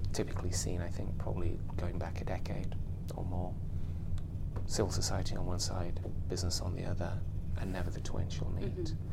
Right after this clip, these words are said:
Speaker 1: I actually think there's an opportunity on a number of these issues to catalyse new coalitions where C E Os want to go further and faster, and civil society is rightly saying, "We need to see action, and we need to see action quick."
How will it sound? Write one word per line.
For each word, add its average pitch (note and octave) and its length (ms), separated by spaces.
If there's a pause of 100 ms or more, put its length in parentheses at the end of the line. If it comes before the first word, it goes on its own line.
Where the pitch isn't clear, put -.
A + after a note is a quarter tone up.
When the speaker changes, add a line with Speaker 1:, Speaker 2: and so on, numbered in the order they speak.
(640)
Speaker 1:
I C#3 100
actually - 200
think E3 160
there's A2+ 140
an G#2+ 100
opportunity A2+ 540
on F2+ 100
a F#2 40
number G2+ 240
of F#2+ 120
these - 180
issues F#2+ 400
to - 80
catalyse F#2 880 (300)
new - 180
coalitions - 800
where - 160
C - 300
E G2 40
Os F2+ 180
want F#2 280
to - 80
go E2+ 160
further F#2+ 520 (460)
and F#2 160
faster, - 560 (880)
and - 80
civil A2+ 240
society F#2+ 460
is F#2 100
rightly F#2 280
saying, F#2 420 (640)
"We G#2+ 120
need - 140
to - 80
see F#2 120
action, - 320
and - 80
we F2+ 100
need F#2 160
to - 60
see - 160
action - 280 (120)
quick." - 220